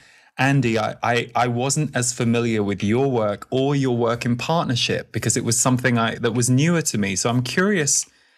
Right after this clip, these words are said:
how that, how that started for both of you.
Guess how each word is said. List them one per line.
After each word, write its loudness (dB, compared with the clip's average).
how 0
that, 0
how -2
that 0
started -4
for -10
both -4
of -8
you. -6